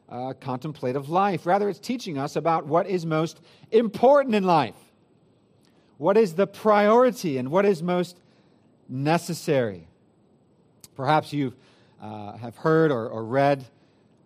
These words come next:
uh, the illustration of the, uh, jar, uh, and the way that we fill our lives. And it's a,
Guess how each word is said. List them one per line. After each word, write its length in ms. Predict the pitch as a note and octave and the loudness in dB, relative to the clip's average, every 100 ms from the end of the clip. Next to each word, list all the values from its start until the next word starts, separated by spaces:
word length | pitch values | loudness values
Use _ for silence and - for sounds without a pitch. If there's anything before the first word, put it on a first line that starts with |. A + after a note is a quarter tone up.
| A2+ | -16
uh, 240 | A2 G#2 D#2+ | -14 -14 -12
the 320 | A#2+ A#2+ A#2 | -10 -8 -8
illustration 960 | D3+ D#3 - - D#3+ F3 E3+ A#2+ A#2 A#2+ _ _ _ _ _ _ _ _ - | -2 -2 -4 -2 0 0 -2 -10 -10 -14 _ _ _ _ _ _ _ _ -6
of 340 | C3 C#3 A2 - | -4 -4 -6 -8
the, 360 | B2+ B2 A#2 G#2 _ _ _ _ _ | -4 -4 -6 -10 _ _ _ _ _
uh, 180 | G#2+ G#2+ | -16 -14
jar, 640 | G#2 G#2 D3 D3+ D#3+ F#3+ - _ _ _ _ _ | -10 -2 2 4 2 -2 -12 _ _ _ _ _
uh, 120 | A2 - | -18 -8
and 360 | C3 C#3 C#3 | -6 -6 -6
the 120 | A#2 | -8
way 280 | B2 C#3 D#3 | -4 0 0
that 100 | D3 | 0
we 160 | B2+ C3+ | -4 -8
fill 240 | - C#3 | -6 -2
our 160 | C3+ C3+ | 0 0
lives. 420 | D3 D#3+ C3+ A2 | 0 0 -2 -6
And 80 | B2 | -10
it's 180 | B2 C#3 | -10 -6
a, 180 | C3 | -6